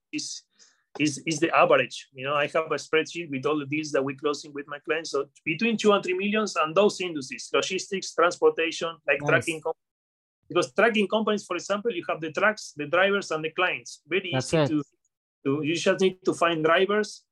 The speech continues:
Speaker 1: Sometimes it's a short, shortage of drivers in the U S, but we still finding them. Then you just put a
Speaker 2: Mm-hmm.
Speaker 1: manager or a C E O to run the business for you, and you collect dividends. And you have the trucks or the real estate to use it as a collateral and bring funds.
Speaker 2: Yep, to get the
Speaker 1: So,
Speaker 2: next deal.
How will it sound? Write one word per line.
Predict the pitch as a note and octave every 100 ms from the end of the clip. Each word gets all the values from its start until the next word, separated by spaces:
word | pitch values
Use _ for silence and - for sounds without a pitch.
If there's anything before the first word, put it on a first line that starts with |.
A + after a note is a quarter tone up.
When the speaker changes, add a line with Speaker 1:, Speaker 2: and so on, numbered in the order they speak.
| _
Speaker 1:
Sometimes | - F#3+ G3 G3+ F#3+
it's | E3 D#3
a | -
short, | - F3 F3
shortage | - E3+ E3+ D3 C3+
of | C3 C#3 C#3
drivers | D3+ D3+ D#3+ D#3
in | D#3
the | D3
U | D3 E3
S, | E3
but | C#3 C#3
we | E3+ D3+
still | C3 D3+ C3+
finding | C#3+ D3+ D#3 D3+
them. | D#3 D#3+ _ _
Then | D#3+ G3
you |
just | E3+ E3 -
put | F3+ D#3
a |
Speaker 2:
Mm-hmm. | D3+
Speaker 1:
manager | E3+ F3+ - F3+ -
or | C3+
a | B2+
C | -
E | D#3+
O | E3+
to | D#3+
run | C#3 D#3 D#3+
the |
business | D3 E3 - -
for | D#3+
you, | D#3+ E3+ D#3+
and | C#3
you | C#3
collect | D#3+ D#3+ D#3
dividends. | D3 D#3+ C3 - - - -
And | D#3
you | F3
have | F#3+ F3
the | D#3+
trucks | E3 F#3 F#3+ - - - -
or | C3+
the | C3+
real | C#3+ E3+
estate | E3 D#3 F3 D#3+
to | D3
use | D#3 -
it | D3
as | C#3 -
a | D#3
collateral | C#3 D3 D3 D#3 D#3+
and | C3
bring | C3 D3 C3+
funds. | C3+ D#3 D#3 -
Speaker 2:
Yep, | -
to | D3
get | C#3 C#3+
the | D3
Speaker 1:
So, |
Speaker 2:
next | D3 C#3+ -
deal. | E3 D3 A#2